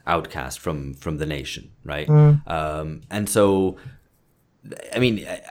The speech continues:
Speaker 1: I, maybe that's still, maybe that's still, maybe you're saying that there'll be a, a transformation in that, and that the kind of new
Speaker 2: I think
Speaker 1: center-right
Speaker 2: there's a
Speaker 1: politics will,
Speaker 2: Mm.
Speaker 1: will, will abandon that. But it, it seems so fundamental to, uh, all that Trump has been about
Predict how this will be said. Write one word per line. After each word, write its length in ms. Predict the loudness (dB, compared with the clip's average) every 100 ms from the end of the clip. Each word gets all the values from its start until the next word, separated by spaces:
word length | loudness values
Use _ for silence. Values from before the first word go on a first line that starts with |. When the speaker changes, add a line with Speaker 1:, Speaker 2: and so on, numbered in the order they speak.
| -8
Speaker 1:
I, 120 | -2
maybe 260 | 2 4
that's 180 | 4 2
still, 260 | 0 0 0
maybe 260 | 0 2
that's 180 | 2 0
still, 200 | -2 -2
maybe 220 | 0 0
you're 100 | 0
saying 220 | 0 0 0
that 100 | 0
there'll 120 | 0
be 140 | 0
a, 100 | -2 -2
a 180 | -4 -4
transformation 720 | -2 -4 -2 0 0 0 -2
in 120 | -4
that, 300 | -2 -2 -4 -6
and 160 | -6 -4
that 120 | -4
the 80 | -6
kind 200 | -6 -4
of 100 | -2
new 360 | -2 -2 -4
Speaker 2:
I 440 | -10 -18 -20 -8 -4
think 140 | -4
Speaker 1:
center-right 180 | 0 2
Speaker 2:
there's 100 | 2
a 40 |
Speaker 1:
politics 520 | 2 -10 -12 -14 -14
will, 340 | -12 -10 -12 -4
Speaker 2:
Mm. 140 | 0 0
Speaker 1:
will, 360 | 0 -4 -10
will 160 | -8 -8
abandon 460 | -4 -4 -4 -6
that. 240 | -6 -8 -4
But 100 | -2
it, 160 | 0
it 100 | -2
seems 280 | -2 -4 -4
so 260 | -2 2 2
fundamental 680 | 2 0 0 -2 -4 -8 -12 -20 -20 _
to, 520 | -2 -2 -2 -6 -8 -16 _ _
uh, 360 | -4 -2 -2 -4 -6
all 340 | -2 2 2 2
that 160 | 0
Trump 220 | 0 -4
has 140 | -4 -4
been 160 | -4
about 520 | -2 0 0 -2 -6